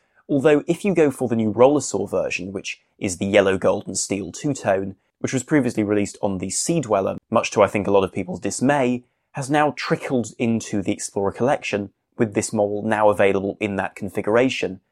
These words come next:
And this also brings changes to the dial if you choose that option, because you have gold or yellow gold hands and yellow gold markers to complete the look. Of course, the design of this watch was never going to alter radically, but there are some lovely details, like a very thin brushed rim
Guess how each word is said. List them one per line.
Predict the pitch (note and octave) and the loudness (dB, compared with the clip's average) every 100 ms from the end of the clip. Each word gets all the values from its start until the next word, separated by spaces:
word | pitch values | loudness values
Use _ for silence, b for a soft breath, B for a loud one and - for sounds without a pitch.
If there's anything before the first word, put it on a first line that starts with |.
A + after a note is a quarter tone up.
| _ | _
And | C3+ C#3 | 2 2
this | |
also | E3+ C#3+ A2+ | 2 2 2
brings | A2 G#2+ | 2 0
changes | - G#2+ G2+ G2 | 0 -2 -2 -6
to | - | -6
the | G2 | 2
dial | A2 G2+ | 4 2
if | G2 | -2
you | G2+ | -8
choose | - A2+ G2 | -6 -4 -4
that | F#2 - | -4 0
option, | B2 - - G#2 G2+ _ _ _ - | 0 0 -2 -4 -6 _ _ _ -10
because | A2+ A2 | -6 -2
you | G#2+ | 0
have | G#2 F#2+ G2 | 0 -2 2
gold | A#2 G#2+ G2 G#2 | 6 6 4 -4
or | G2 | 2
yellow | A2 G#2 G2 | 4 6 4
gold | G#2 G2 G2 | 0 -2 -4
hands | G#2+ G2 F#2 _ _ | -6 -6 -8 _ _
and | A2 G#2 | -4 2
yellow | G2+ F#2+ | 4 4
gold | F#2 F#2 G2+ | 0 -4 0
markers | G#2 G2+ - F2+ - | 2 2 -2 -10 -8
to | - | -10
complete | - G#2 G#2+ G2 - | -10 -10 -8 -8 -6
the | |
look. | G#2 G#2 - - _ _ _ - | -2 -2 -2 -12 _ _ _ -10
Of | - | 0
course, | G#3+ F3+ | 2 2
the | E3+ | -4
design | D#3+ F3+ E3+ | 0 2 2
of | B2 | 2
this | A#2+ A#2+ | 0 -2
watch | G2+ B2 | -2 -2
was | A#2+ | 2
never | A#2+ A2+ | 4 4
going | G#2+ | 2
to | G#2 | -2
alter | A#2+ A2 - G2 | -2 -2 -2 -2
radically, | A#2 B2+ A#2+ - G#2 G2+ _ - | 0 0 -2 -4 -6 -6 _ -8
but | C4 | 2
there | C#4 | 4
are | A#3+ | 2
some | - G3 | 0 -2
lovely | C#3+ D#3 C#3 C#3 | 2 2 2 -2
details, | B2+ E3 - A#2+ G2+ G2 | 0 -2 -2 0 0 0
like | A#2 | -2
a | A#2 | 2
very | C#3 C#3 | 2 2
thin | - - C3+ A#2+ | -2 0 2 2
brushed | A2 A#2 A2+ - | 2 2 2 -2
rim | A#2 D3 A#2 G2+ | 0 2 2 0